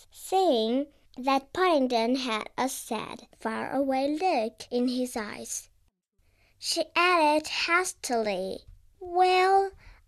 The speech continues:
I'm going to leave you now, so that you can have your bath and come down nice and clean.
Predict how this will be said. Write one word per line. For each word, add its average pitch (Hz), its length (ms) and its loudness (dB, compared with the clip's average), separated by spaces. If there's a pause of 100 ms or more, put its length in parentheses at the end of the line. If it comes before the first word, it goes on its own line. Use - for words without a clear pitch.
(140)
I'm 427 300 6
going 330 640 2
to 240 120 4
leave 285 600 4
you 294 520 0
now, 214 480 -2 (880)
so - 260 2 (360)
that 415 380 4
you 403 120 2 (140)
can 226 320 -2
have 302 560 -2
your 220 160 0 (240)
bath 349 360 6 (120)
and 240 380 -2 (100)
come 359 600 -2
down 262 460 0
nice 254 340 -2
and 359 260 -2
clean. 539 340 0